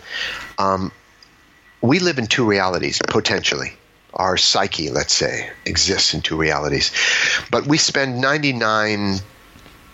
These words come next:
percent of our time, maybe more, in one reality, which we call the conventional world, which is appropriate. We ought to. We live here in everyday life, here and now, right now. I, I'm looking out at a busy street here in Brooklyn, New York.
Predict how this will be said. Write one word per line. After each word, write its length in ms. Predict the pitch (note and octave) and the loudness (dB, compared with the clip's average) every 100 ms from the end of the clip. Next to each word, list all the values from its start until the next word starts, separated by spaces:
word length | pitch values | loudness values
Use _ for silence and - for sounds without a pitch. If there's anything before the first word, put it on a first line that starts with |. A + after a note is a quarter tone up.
| - | -4
percent 420 | - - A2 E2+ - - | 0 2 0 -2 -6 -4
of 120 | F2 | -2
our 160 | F2 | -2
time, 300 | F2 F2 D#2 | 0 -2 0
maybe 200 | E2 A2 | -2 -2
more, 420 | F#2+ E2+ E2 - - - - - - - | -2 0 0 -2 -8 -16 -20 -20 -10 -2
in 240 | F#2+ F#2+ - | 0 0 2
one 260 | G2 A2+ | 2 2
reality, 460 | A2 F2 D#2 D#2+ F2+ | 2 2 2 2 0
which 220 | F#2+ - | 0 0
we 60 | C3 | 0
call 240 | - C3+ | 2 0
the 100 | C3 | 0
conventional 600 | C3 G#2+ G2 F#2 - C3 | 0 0 0 0 0 2
world, 360 | D3 D3+ C#2 - - - - - - - | 2 0 -2 -8 -20 -20 -20 -20 -16 -4
which 200 | D3 D3 | 0 2
is 120 | E3+ | 2
appropriate. 600 | E3+ D3+ G#3 - F#2 - - | 2 0 0 0 -2 -2 0
We 140 | C3 | 2
ought 200 | D3 G#3 | 2 0
to. 200 | - - | -2 -2
We 140 | F2+ A2 | 0 2
live 240 | C3 G3 | 2 0
here 480 | - G#2 G2+ A#2 E3 | 0 2 4 2 -2
in 180 | - F#2+ | -2 0
everyday 380 | F#2 G#2 G#2+ A#2+ | 2 2 0 0
life, 440 | C#3+ E3 - - - - - - | 0 -2 -6 -10 -16 -20 -20 -12
here 260 | - F#2 G#2 | -2 0 0
and 180 | - C3 | 0 0
now, 200 | D#3+ F2 E2 | 0 -2 -2
right 260 | - - - | -2 -2 -2
now. 220 | D#2+ F2 - - - - - | -2 -2 -6 -12 -14 -10 -4
I, 100 | F2 | -2
I'm 160 | G2+ G#2 | -2 -2
looking 300 | A2+ A2+ G#2 | 0 0 0
out 180 | A2 | 2
at 100 | F#2 | 0
a 80 | E2 | -2
busy 460 | D#2+ A#2 A2 A2 - - | -2 -2 0 0 -2 -12
street 520 | - - - - A#2 | -4 0 0 2 2
here 180 | A2+ B2+ | 2 2
in 100 | G2 | 2
Brooklyn, 320 | E2 G2+ G#2 | -2 0 0
New 80 | G2+ | 2
York. 400 | G2+ A2+ C#3+ - | 2 2 2 -4